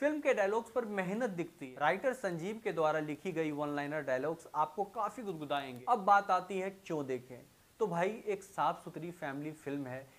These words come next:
जिसमें comedy का तड़का लगा है। भले ही कहानी boring हो, लेकिन dialogues और comedy का भरपूर ख्याल रखा गया। Film को एक मौका दिया जा सकता है। मिथुन के बेटे ने डेब्यू किया है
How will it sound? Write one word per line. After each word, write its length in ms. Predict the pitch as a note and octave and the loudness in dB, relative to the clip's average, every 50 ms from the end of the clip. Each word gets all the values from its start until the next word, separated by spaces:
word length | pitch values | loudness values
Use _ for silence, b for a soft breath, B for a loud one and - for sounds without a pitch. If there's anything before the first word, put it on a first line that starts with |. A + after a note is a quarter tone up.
| B B - | B B -10
जिसमें 240 | D3+ D3 - F3 D#3+ | -10 -8 -6 -8 -6
comedy 440 | - - C#3 C3 C3 C3+ C#3 D#3 E3 | -4 -4 -4 -2 -2 -4 -4 -4 -4
का 140 | D#3+ D#3+ D3 | -4 -4 -4
तड़का 400 | - - C3+ C3 C#3 C3 - E3+ | -4 -2 -2 -2 -2 0 0 2
लगा 280 | D#3+ D3+ C#3 C3 C3+ B2+ | 2 2 0 0 0 -2
है। 180 | B2 B2+ C3 - B B B - C#3 | -2 -4 -6 -10 B B B -8 -4
भले 260 | D3+ E3+ G3 A#3+ C4+ | 0 2 2 2 2
ही 120 | D4+ D4+ C#4+ | 2 0 -2
कहानी 400 | - G#3+ F#3 F3 F#3+ G3 A3 G#3+ | -2 -4 -2 -2 -2 -4 -4 -4
boring 380 | E3+ E3+ E3+ F3 F#3+ G#3+ G3 F3+ | -2 -2 -2 0 0 -2 -2 -2
हो, 220 | D3+ C3 A#2+ - B B B B B | -2 -4 -4 -8 B B B B B
लेकिन 340 | C#3+ F3+ F3+ - B3 A3 F3 | -4 -4 -4 -4 -4 -2 2
dialogues 400 | D#3+ C#3+ D3+ F#3 G#3+ G#3+ - G#3 | 2 2 2 2 0 -2 -4 -6
और 140 | F#3 - - | -10 -8 -4
comedy 360 | - E3 D3+ D3+ E3 E3 F#3 | -2 -2 -2 0 -2 -4 -4
का 160 | F3+ - - F3 | -4 -4 -4 -4
भरपूर 480 | C#3 C#3+ D3+ D#3 - - G3+ G#3 F#3+ - | -2 -4 -4 -4 -2 -2 -2 -2 -2 -2
ख्याल 240 | D#3 D3 C#3+ D3 C#3+ | -2 0 0 0 0
रखा 280 | C#3 C3+ - - C3+ B2+ | -2 -4 -4 -4 -4 -4
गया। 180 | B2 B2+ B2 | -4 -4 -2
Film 220 | - A#3+ C#4 C4+ C#4 | 0 2 2 2 0
को 120 | - B3 | 0 0
एक 180 | A3+ A#3 A3+ A3 | 0 0 0 -2
मौका 360 | F3+ E3 D#3 D#3+ D#3 G3 G3 F3 | 0 2 2 2 2 2 0 0
दिया 260 | D3+ D3 D3+ D3+ D3+ | 2 0 2 2 2
जा 140 | C#3+ C#3+ C3 | 2 0 -2
सकता 300 | B2 D3+ C3+ - - B2+ | -4 -6 -10 -10 -10 -10
है। 60 | A#2+ | -8
मिथुन 340 | D3+ D3 - F#3+ G#3+ A#3+ A#3+ | -8 -6 -4 -2 -2 -2 0
के 120 | A3+ A#3+ G3 | 0 -2 0
बेटे 340 | E3 D#3+ D#3+ D#3 F#3+ G3+ G3+ | 0 0 -2 -2 -2 -4 -4
ने 120 | G3 G3 E3+ | -4 -4 0
डेब्यू 340 | D#3 D3 C#3 C#3 D#3 E3+ E3+ | 2 2 2 2 0 -4 -4
किया 260 | - F3+ F3 E3+ D#3+ | -4 -2 0 2 2
है 200 | D#3 D#3 D#3+ D#3+ | 2 2 0 -4